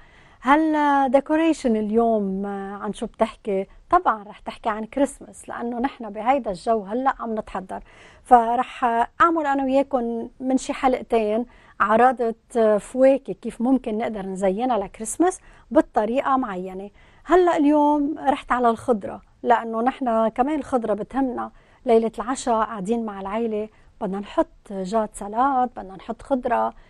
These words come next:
كيف بدنا نحطها على الطاولة بطريقة كمان تعطينا جو العيد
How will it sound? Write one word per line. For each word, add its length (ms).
كيف 240
بدنا 220
نحطها 380
على 160
الطاولة 560
بطريقة 600
كمان 440
تعطينا 720
جو 280
العيد 460